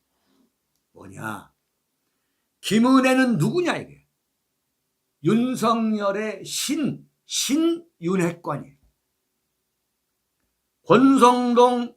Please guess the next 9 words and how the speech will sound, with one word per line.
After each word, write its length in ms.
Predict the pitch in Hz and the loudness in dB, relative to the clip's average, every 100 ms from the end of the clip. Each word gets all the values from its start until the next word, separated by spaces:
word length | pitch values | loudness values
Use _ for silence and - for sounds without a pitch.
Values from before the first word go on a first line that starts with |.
| _ _ _ _ _ _ - | _ _ _ _ _ _ -4
장제원, 1040 | 202 226 233 208 214 214 214 233 233 - | -2 0 0 2 4 4 4 0 -4 -8
윤한홍이가 1900 | 160 185 214 220 214 214 208 208 208 208 202 196 190 185 165 208 254 254 - _ | -2 0 2 2 2 0 0 0 0 -2 -4 -4 -6 -8 -4 2 4 4 -2 _
이른바 680 | 190 196 190 180 170 143 - - | -14 -6 -4 -2 -4 -4 -12 -6
윤핵관 500 | 175 190 190 160 147 | -4 -2 -4 -8 -10
삼 200 | - 220 | -8 -8
인방인데 840 | 220 180 117 80 69 71 90 - _ _ _ _ _ _ _ _ _ | -6 -8 -10 -12 -20 -20 -20 -20 _ _ _ _ _ _ _ _ _
거기에는 600 | - 202 247 285 285 269 | 2 4 4 2 2 -2
끼지 300 | 226 214 233 | -4 -6 -4
못하지만은 2000 | 202 185 147 _ _ _ _ _ - 147 127 139 143 135 123 117 147 285 302 | -4 -8 -12 _ _ _ _ _ -6 -4 -4 -4 -2 -2 -2 -2 0 0 0